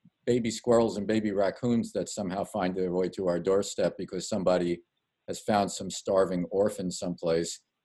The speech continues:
So we, you know, we reach for the formula. You, you don't feed baby mammals fake milk. Their mothers make it. I mean, that's what mammals are. And to take them away and put them in a separate room and let them,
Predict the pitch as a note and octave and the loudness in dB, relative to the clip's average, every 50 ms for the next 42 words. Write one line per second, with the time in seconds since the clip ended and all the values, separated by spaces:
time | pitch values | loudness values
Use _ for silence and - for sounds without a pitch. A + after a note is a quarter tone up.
0 | _ _ _ - - F#2+ F2+ F#2 F#2 F#2 - G#2 F#2 F#2 F2 F2 F#2 F#2+ F#2 G2 | _ _ _ -6 -4 -2 0 0 0 -2 -4 -4 -2 -2 0 0 0 0 2 2
1 | A2 G#2+ A2 - - A2+ G2 F2+ F2+ - - B2+ A#2+ B2 B2 B2 G#2+ F2 E2 D#2+ | 2 2 2 0 -4 -2 0 0 -2 -2 2 4 4 6 6 6 4 4 4 2
2 | D#2 D#2+ - _ _ _ _ - A2 A2+ A2+ - - _ _ _ _ - B2+ C3 | 2 0 -4 _ _ _ _ -6 -4 -4 -4 -6 -12 _ _ _ _ 2 6 6
3 | C#3+ D#3+ C#3+ - - - C#3 D3 D3+ C3+ G#2+ F#2 A2+ A#2 B2+ A2+ A#2 G#2+ G#2 G#2+ | 6 6 4 0 -6 -4 -2 0 0 0 2 4 6 6 6 6 4 2 4 4
4 | A#2 C3 C#3 C3 G#2 F2+ F2 F2+ F2 - - - _ _ _ _ _ _ _ - | 4 6 6 4 4 2 0 -2 -4 -8 -12 -16 _ _ _ _ _ _ _ -2
5 | - - B2 A#2+ B2 - G#2+ B2 B2+ A#2 - - - - _ _ _ _ _ _ | 4 6 6 6 6 4 4 6 6 6 4 0 -8 -18 _ _ _ _ _ _
6 | - A2+ A#2 A#2+ A#2+ B2+ C#3 C#3 C3 A#2 F#2 F#2 G2 G2+ A2+ C3+ C3+ - G#2 F2 | 2 4 6 8 8 8 8 8 6 4 4 0 0 4 4 4 4 2 0 2
7 | E2 F2+ G2+ G#2+ G#2+ G#2+ A2+ A#2 A#2 A#2 - C3+ B2 G#2 G#2+ B2 A#2 A#2 B2 A2 | 4 4 4 4 2 4 6 6 6 6 4 2 4 4 6 6 6 6 6 4
8 | G2+ G2 F2+ - - - A#2 C3 D3+ C3 F2 D#2 C#2 - _ _ _ _ - A#2+ | 2 2 0 -4 -2 2 6 8 8 8 8 6 2 -2 _ _ _ _ 2 6
9 | A#2+ A#2+ A#2+ A#2 A#2 - - C3 B2 A#2+ A#2 A2+ - - C3+ C#3 C3+ - - D3 | 6 8 6 6 4 0 2 4 6 6 6 4 2 4 4 4 4 4 2 4
10 | C3+ C3 A#2+ G#2+ G2+ G#2+ A#2 A#2+ B2 C3+ C3+ B2 G#2 - - B2 B2 - B2+ A#2+ | 6 6 6 6 8 8 8 8 8 8 6 4 4 2 2 0 0 2 4 4
11 | A#2 A2 G#2 - - B2 A#2+ A#2 - A#2+ G#2+ A2+ A2 A#2 C3+ D3 C3 A2 G2+ G2 | 4 4 2 0 2 2 2 2 2 0 0 2 2 2 2 4 2 2 2 2
12 | G#2 A2 A#2 A#2+ - - A#2+ A2 G#2+ G#2 - | 4 2 2 2 2 2 2 2 2 0 -4